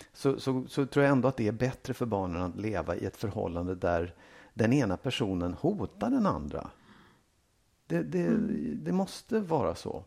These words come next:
Speaker 2: Ja.
Speaker 1: Och jag tycker också så här, absolut, hon kanske inte var nöjd med den här terapin. Det kan ju bero på terapeuten eller det kan bero på någonting i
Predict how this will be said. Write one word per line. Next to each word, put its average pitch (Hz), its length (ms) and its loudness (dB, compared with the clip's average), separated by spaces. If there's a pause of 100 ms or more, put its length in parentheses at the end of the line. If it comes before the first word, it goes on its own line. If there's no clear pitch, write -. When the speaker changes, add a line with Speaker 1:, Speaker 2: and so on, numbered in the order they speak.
Speaker 2:
Ja. 233 340 -4 (440)
Speaker 1:
Och 160 120 8
jag 151 100 8
tycker 151 260 2
också 131 240 4
så 131 100 4
här, 113 180 8
absolut, 156 600 2 (220)
hon 147 260 2
kanske 170 200 2
inte 143 140 2
var 135 120 8
nöjd 123 240 6
med 120 80 6
den 120 80 4
här 147 160 6
terapin. 123 400 2
Det 101 60 0
kan 127 160 4
ju 147 80 6
bero 120 180 2
på 113 100 -2
terapeuten 170 800 0
eller 135 180 0
det 131 60 2
kan 123 180 2
bero 117 160 2
på 113 140 -2
någonting 107 400 2
i 101 200 0